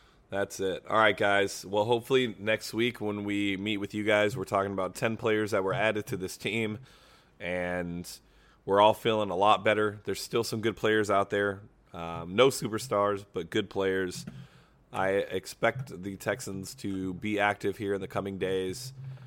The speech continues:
and make some moves. I do not expect Jadeveon Clowney to be traded, but if he is traded,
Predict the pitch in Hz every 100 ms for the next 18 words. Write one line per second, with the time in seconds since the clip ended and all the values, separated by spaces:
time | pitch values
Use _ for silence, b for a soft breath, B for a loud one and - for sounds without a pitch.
0 | B - - 90 87 90 87 90 95 -
1 | 95 95 95 95 92 - 82 85 95 101
2 | 101 - 98 - - 98 98 92 - 95
3 | 95 87 87 80 123 120 110 104 b b
4 | b - 87 - 85 80 117 117 110 104
5 | 104